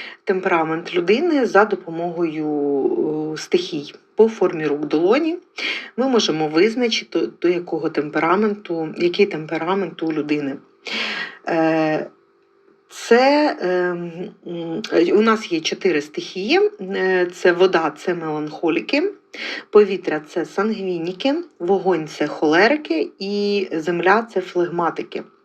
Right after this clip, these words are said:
Е, темперамент людини ми також можемо побачити і в астрології, в астропсихології, формули душі.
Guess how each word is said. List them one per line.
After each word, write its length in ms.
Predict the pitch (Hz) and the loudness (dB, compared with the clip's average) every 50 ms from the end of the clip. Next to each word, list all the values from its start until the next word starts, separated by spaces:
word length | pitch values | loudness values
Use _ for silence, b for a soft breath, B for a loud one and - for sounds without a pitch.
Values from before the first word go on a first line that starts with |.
| _ B B B B B B B B B B B B B B B | _ B B B B B B B B B B B B B B B
Е, 540 | - 180 170 170 170 170 170 170 170 - - - - | 0 2 2 2 2 2 2 0 0 -2 -4 0 4
темперамент 680 | - 220 220 226 233 220 202 196 185 180 180 185 - | 4 4 4 4 4 4 4 4 2 0 -2 -2 0
людини 640 | 190 190 185 214 262 349 427 403 359 302 269 254 233 | 2 4 4 4 4 4 4 4 4 2 2 0 0
ми 200 | 202 185 196 226 | 0 0 0 0
також 480 | 269 - 240 220 - 196 196 - - - | 0 0 -2 0 2 2 2 0 -2 -4
можемо 400 | 180 190 185 180 175 165 165 156 | -4 -2 -2 -2 -2 -4 -6 -4
побачити 720 | 160 147 143 160 175 196 226 226 - 233 220 - - 175 | -4 -4 0 2 2 2 2 2 0 -2 -2 0 2 2
і 260 | 175 175 - 170 180 | 2 2 0 -2 -2
в 100 | 180 - | 0 0
астрології, 1000 | 175 175 175 - - - - 180 170 160 156 156 156 147 147 180 190 208 233 254 | 0 0 -2 -4 -8 -4 -2 0 0 2 2 0 0 0 -2 -2 -2 0 0 0
в 220 | 233 233 202 170 - | 0 2 0 0 0
астропсихології, 1120 | 180 180 175 175 - - - 185 180 - - - 202 - - 208 196 196 202 196 196 190 175 | 0 0 -2 -2 -4 -6 -8 -8 -8 -6 -6 -6 -4 -2 0 2 4 4 4 6 4 2 2
формули 520 | 180 - - 190 180 180 175 170 165 160 | 0 -4 -4 -4 -2 -2 -2 -4 -4 -4
душі. 520 | 151 160 175 - - - - 196 208 226 | -4 -4 -2 -2 -2 -2 -2 -2 -2 -2